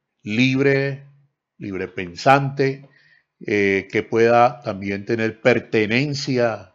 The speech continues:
del país, eh, porque aquí desafortunadamente, hay que decirlo, señor rector, si usted no comparte mi opinión, bien pueda, estamos conversando en esta sala de Jairo,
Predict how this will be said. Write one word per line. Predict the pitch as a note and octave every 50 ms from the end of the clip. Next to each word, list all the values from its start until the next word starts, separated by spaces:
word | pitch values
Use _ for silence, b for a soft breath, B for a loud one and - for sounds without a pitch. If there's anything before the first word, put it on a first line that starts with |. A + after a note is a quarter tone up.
| - -
del | A#2 G#2+ G2+ - -
país, | - G2 F#2+ G#2 A#2+ C3+ C3+ B2+ - - - - b b b b b b b b b b b b b
eh, | - - G#2+ A#2+ A#2 -
porque | B2 A#2+ - -
aquí | C3 C3+ - F3 F3+
desafortunadamente, | F3 F3+ F3 - D#3+ B2+ B2+ B2 B2 C3 B2 B2+ C#3 D3 D#3 D#3 D3+ D3+ D3+ C#3+ C#3+ D3 D3 C#3+ - - -
hay | F3+ F3 F3
que | - G3+ F#3
decirlo, | F3+ F3 D#3+ - - F#3 F3 D#3+ D3+ C#3+ C3+ A#2+ A2+ - - b b b b b b b b
señor | b - B2+ A2 G2+ G#2+ A2+ G#2+
rector, | A2+ A2+ - - B2 B2 B2 A#2+ A#2+
si | - - A2+ G#2
usted | G2 - A#2 A#2 A#2
no | B2 C3 B2+ -
comparte | - C3+ B2+ A#2+ - - C#3+ C3+ C3+ C3+ C#3 C#3 C3+ A#2+
mi | A#2 A#2 A2 G#2
opinión, | G2 G2 - A2 G2+ F#2 G#2 A2+ A#2+ A#2+ A#2
bien | G#2+ G#2 G2+ F#2+ G2
pueda, | - A2 A2+ A#2 A2+ G#2+ G#2+ G#2
estamos | - - G#2+ G#2+ G#2+ G#2+ -
conversando | - - G#2 F#2 G2 F#2 G2 - - A#2 A#2 A2+ G#2+
en | G2+ G2
esta | G2 - - G#2+ -
sala | - A2+ G#2+ G#2 G#2
de | G#2 G2+ G#2
Jairo, | A#2 B2 A#2+ A2+ A2 G#2+ G#2